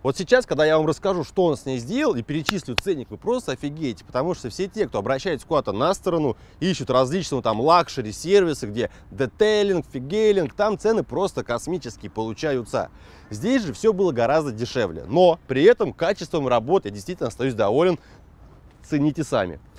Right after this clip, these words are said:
Сейчас мы переместимся к Лёхе и посмотрим, что он нам сделал с машиной.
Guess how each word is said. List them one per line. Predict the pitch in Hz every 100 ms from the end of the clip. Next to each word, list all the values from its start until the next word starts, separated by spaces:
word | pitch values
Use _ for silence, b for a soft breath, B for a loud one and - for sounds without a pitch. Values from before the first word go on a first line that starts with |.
| B B -
Сейчас | - 233 -
мы | 160
переместимся | 156 185 180 196 143
к | 170
Лёхе | 214 -
и |
посмотрим, | 135 113 151 170 123
что | - 127
он | 120
нам | 104
сделал | 90 107 104
с |
машиной. | 98 95 101 80